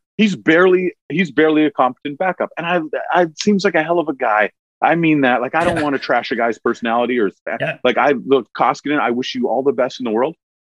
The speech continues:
Speaker 1: I wish that you were still playing in the K H L or wherever you were. Like, you shouldn't be, you're not an N H L goaltender. You never were. And so for me, and everybody's like, "How great was Koskinen?" And I go,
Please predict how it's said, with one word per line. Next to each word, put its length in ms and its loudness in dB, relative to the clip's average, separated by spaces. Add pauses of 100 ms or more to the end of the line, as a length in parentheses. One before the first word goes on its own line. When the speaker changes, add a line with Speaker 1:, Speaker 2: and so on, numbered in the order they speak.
(100)
Speaker 1:
I 120 2
wish 520 0 (220)
that 80 0
you 160 -4
were 80 0
still 220 -2
playing 280 -4
in 60 -4
the 60 -8
K 180 -4
H 200 -2
L 180 2
or 140 -4
wherever 340 0
you 160 -2
were. 280 2
Like, 340 0 (280)
you 100 -6
shouldn't 460 -2
be, 80 -2
you're 200 0
not 180 0
an 80 -2
N 140 -4
H 180 -6
L 100 0
goaltender. 580 -4
You 80 2
never 320 4
were. 320 2 (320)
And 380 2 (720)
so 220 2
for 180 -2
me, 200 0
and 80 2
everybody's 400 0
like, 180 -2
"How 200 2
great 400 -2
was 180 -6
Koskinen?" 680 -6
And 80 -6
I 60 -2
go, 180 -2